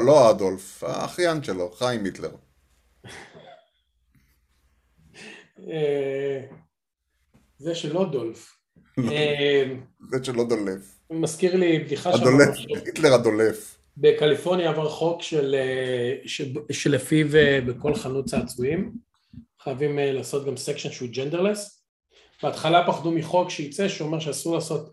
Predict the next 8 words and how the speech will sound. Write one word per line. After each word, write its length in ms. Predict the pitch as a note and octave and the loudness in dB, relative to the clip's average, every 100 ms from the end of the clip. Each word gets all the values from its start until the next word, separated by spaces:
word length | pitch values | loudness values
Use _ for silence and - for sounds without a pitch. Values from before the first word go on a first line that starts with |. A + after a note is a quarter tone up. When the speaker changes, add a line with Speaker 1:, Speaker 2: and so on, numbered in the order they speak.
| - | -18
Speaker 2:
ח-, 140 | - | -10
אה, 500 | D#3 D3 C3 B2 A#2+ - _ _ _ C#3 | -8 -4 -4 -4 -6 -10 _ _ _ -8
אזור 260 | A#2+ D3+ | -2 0
לבנים, 300 | D3+ C3+ C#3+ C3+ | 2 0 0 0
אזור 200 | B2+ C#3 | 2 0
לבנות 480 | B2+ A#2+ C#3+ - - _ - _ _ _ _ _ | -2 -4 -6 -8 -14 _ -20 _ _ _ _ _
בחנות 380 | - - D#3 D#3 | -14 -8 -4 -4
צעצועים. 340 | - D#3+ G3 | -4 -4 -4